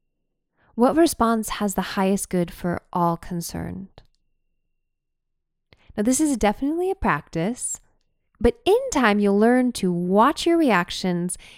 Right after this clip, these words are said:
and you will get better at the pause. And on a final note, experience is our greatest teacher.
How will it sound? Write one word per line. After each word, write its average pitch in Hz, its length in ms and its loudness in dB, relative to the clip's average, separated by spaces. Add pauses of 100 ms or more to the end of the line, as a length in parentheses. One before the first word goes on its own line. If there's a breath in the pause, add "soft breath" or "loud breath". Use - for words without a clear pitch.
(100)
and 196 220 -2
you 196 120 2
will 247 280 2
get 262 200 -4
better 196 220 0
at 190 140 -2
the 190 60 -6
pause. - 560 -8 (1500 soft breath)
And 302 240 -4 (140)
on 359 240 -2 (120)
a 254 140 0
final 175 480 -2
note, 165 340 -2 (140)
experience 311 920 -2
is 226 300 0
our 202 200 -4
greatest 175 560 -4
teacher. - 420 -10